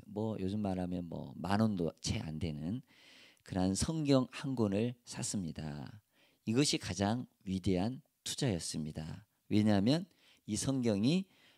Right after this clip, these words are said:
오늘날 나를 만들었으니까." 가난한 이 소녀는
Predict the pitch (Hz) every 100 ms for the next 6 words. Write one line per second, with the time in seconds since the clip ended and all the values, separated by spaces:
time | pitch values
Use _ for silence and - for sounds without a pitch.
0 | - 95 92 90 95 143 185 _ - -
1 | 82 85 82 80 85 82 - 76 73 -
2 | 78 - - - _ _ - - _ -
3 | 95 107 110 107 92 - 90 90 120 107
4 | 98 139 104